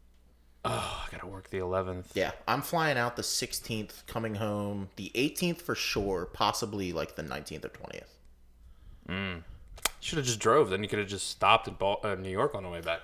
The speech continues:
Speaker 2: I don't wanna, like, drive my, like, I love my truck, but it's a ninety-nine Ford Explorer, and I don't want that bitch to
Speaker 1: Yeah.
Speaker 2: break on me.
Speaker 1: You could always take the train to Boston.
Speaker 2: Can you? No shit. I didn't know you could take a train to Boston.
Speaker 1: Pretty sure. Yeah,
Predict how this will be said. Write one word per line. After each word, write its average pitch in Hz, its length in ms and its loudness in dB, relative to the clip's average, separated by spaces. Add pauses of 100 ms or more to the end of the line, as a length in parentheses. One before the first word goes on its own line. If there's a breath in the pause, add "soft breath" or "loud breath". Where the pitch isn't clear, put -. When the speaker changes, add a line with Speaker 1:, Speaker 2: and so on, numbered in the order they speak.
(120)
Speaker 2:
I - 120 8
don't 285 100 10
wanna, 330 140 8
like, 240 200 6
drive 127 520 2
my, 117 380 0
like, - 260 -6 (160)
I 160 100 8
love 120 240 4
my 135 120 0
truck, 139 320 0
but 117 80 -2
it's - 100 -6
a 104 40 -4
ninety-nine 98 480 -4
Ford 104 180 -4
Explorer, 92 440 -6 (140)
and 107 80 -6
I 92 420 -2
don't 92 260 -6
want 82 220 -10
that - 200 -8
bitch - 200 -8
to - 100 -6
Speaker 1:
Yeah. 87 200 0
Speaker 2:
break 69 100 -6
on 71 60 -8
me. 85 80 -8 (120)
Speaker 1:
You 123 80 -2
could 160 80 8
always - 160 10
take 170 140 4
the - 60 0
train 135 240 4
to 95 60 -2
Boston. 85 400 -8 (460)
Speaker 2:
Can 370 240 8
you? - 160 0 (640)
No 392 140 8
shit. - 360 8
I 156 60 10
didn't 277 140 8
know 131 60 8
you 101 60 2
could - 100 -4
take 95 100 0
a - 40 -8
train 92 160 0
to 82 60 -4
Boston. - 320 -4 (100)
Speaker 1:
Pretty - 280 -4
sure. - 260 -14 (600)
Yeah, 165 220 2